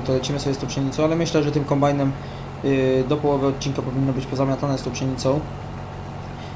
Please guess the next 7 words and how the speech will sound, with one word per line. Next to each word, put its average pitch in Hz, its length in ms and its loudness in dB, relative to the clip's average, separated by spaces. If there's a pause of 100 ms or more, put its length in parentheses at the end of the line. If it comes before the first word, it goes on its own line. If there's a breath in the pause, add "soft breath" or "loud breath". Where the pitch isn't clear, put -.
(160)
No 156 100 2
i 165 180 4
zostanie 151 400 0
nam, 131 260 0
y, 131 40 -2 (1120)
ta 135 100 2
trawa. 131 300 -2